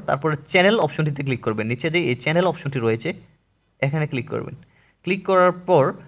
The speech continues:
তারপর আপনারা এখানে দেখতে পাচ্ছেন যে এখানে একটা ডায়লগ বক্স চলে আসছে। তো এখানে কিওয়ার্ডস নামে একটি লেখা আছে।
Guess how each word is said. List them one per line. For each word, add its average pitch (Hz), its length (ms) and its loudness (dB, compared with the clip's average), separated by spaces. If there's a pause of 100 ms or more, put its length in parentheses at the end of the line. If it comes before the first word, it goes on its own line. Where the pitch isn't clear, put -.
(180)
তারপর 139 280 2
আপনারা 147 280 2
এখানে 156 280 2
দেখতে 147 280 0
পাচ্ছেন 131 320 -4
যে 139 140 0 (260)
এখানে 143 280 0
একটা 131 380 2 (200)
ডায়লগ 123 300 2 (160)
বক্স 139 340 0
চলে 117 180 0
আসছে। - 300 -6 (480)
তো 135 60 0
এখানে 160 300 0 (460)
কিওয়ার্ডস 175 640 2
নামে 139 180 0
একটি 139 160 -4
লেখা 113 260 -2
আছে। 101 240 -10